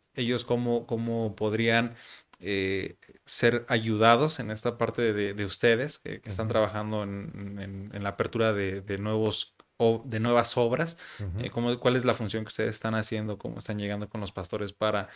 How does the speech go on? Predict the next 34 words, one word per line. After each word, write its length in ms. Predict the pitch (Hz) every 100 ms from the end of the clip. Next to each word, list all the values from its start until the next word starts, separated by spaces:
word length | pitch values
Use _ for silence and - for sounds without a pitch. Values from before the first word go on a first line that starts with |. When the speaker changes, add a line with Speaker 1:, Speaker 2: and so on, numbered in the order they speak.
| - - _
Speaker 1:
eh, 140 | -
llegar 300 | 104 104 110
a 40 | 107
esos 380 | - 113 101 104
lugares, 380 | 104 104 107
pues, 140 | - 107
donde 220 | 107 110
todavía 200 | 127 135
no 60 | 135
hay 100 | 123
iglesia? 300 | 123 139 120
Porque 160 | 107
sabemos 280 | 104 127 143
que 120 | 123
la 140 | 104 87
Ciudad 220 | 120 120
de 100 | 120
México 480 | 120 123 - 120 104
y 120 | 98
el 100 | 98
estado 420 | - 117 123 -
es 320 | 131 120 - - _ _ _
muy 280 | 127 131 135
extenso, 600 | 135 - 123 120 127 139
muy, 200 | 123 131
Speaker 2:
Así 40 | 131
Speaker 1:
muy 120 | 131
Speaker 2:
es. 100 | 123
Speaker 1:
extenso, 460 | 101 120 117 139 160 - - - _
pero 160 | 123 139
hay 60 |
pocas 380 | 143 143 131 -
obras. 400 | 131 101 - - -
Speaker 2:
Ujú. 380 | 101 98 110